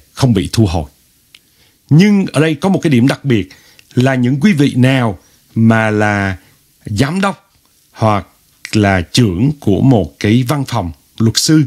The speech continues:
hay một công ty luật sư thì họ cho dù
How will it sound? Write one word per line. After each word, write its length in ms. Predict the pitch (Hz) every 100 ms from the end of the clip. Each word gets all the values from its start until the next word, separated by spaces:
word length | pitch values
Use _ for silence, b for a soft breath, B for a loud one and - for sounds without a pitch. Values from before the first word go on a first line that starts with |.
| -
hay 120 | 120
một 140 | 107 -
công 160 | 160 151
ty 140 | 147
luật 140 | 113
sư 200 | - 143 120 b b b b b b
thì 560 | 120 117 110 104 101 98
họ 500 | 85 - 104 87 98 - b b b
cho 120 | 170
dù 340 | 170 139 120